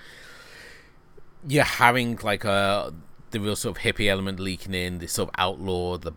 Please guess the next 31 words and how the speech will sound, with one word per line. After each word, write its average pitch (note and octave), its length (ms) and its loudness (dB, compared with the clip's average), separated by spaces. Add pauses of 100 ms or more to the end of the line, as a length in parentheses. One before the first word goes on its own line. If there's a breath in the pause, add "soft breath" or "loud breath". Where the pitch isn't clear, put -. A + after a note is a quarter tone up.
(180)
Hells F#2 300 -2
Angels. F#2+ 500 -4
These G2+ 220 -6
are G2+ 60 -6
the F#2 80 -8
sort G2 240 -6
of - 380 -14
motifs F#2+ 520 -4
that, F2 280 -6
uh, F#2+ 80 0
you F2 160 -4
see F#2+ 180 -6
coming F#2 260 -4
in. F#2+ 100 0
And F#2 260 -4
when G2+ 220 -2 (220)
you G2+ 120 -6
see G#2 180 -4
Sharon F2+ 240 0
Tate F2+ 300 -4
go F#2 240 0
to F2 580 -2 (180)
s-, - 200 -12 (100)
watch G#2+ 280 -2
herself F#2 460 0
in E2+ 280 -4
The D#2+ 80 -10
Wrecking G2 300 -2
Crew E2+ 200 -8
and, E2+ 220 -8
like, E2+ 320 -8